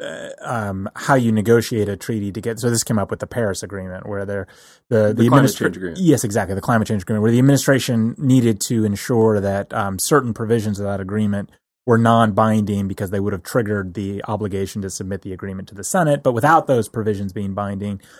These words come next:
Speaker 1: the president had the author-, was gonna have the authority as a domestic matter to ratify the agreement, um, himself.
Speaker 2: Yeah.
Speaker 1: Um,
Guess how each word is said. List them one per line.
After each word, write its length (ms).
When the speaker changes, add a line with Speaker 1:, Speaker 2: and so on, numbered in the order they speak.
Speaker 1:
the 80
president 400
had 120
the 100
author-, 300
was 160
gonna 140
have 140
the 80
authority 360
as 120
a 40
domestic 500
matter 280
to 80
ratify 520
the 100
agreement, 440
um, 440
himself. 520
Speaker 2:
Yeah. 100
Speaker 1:
Um, 420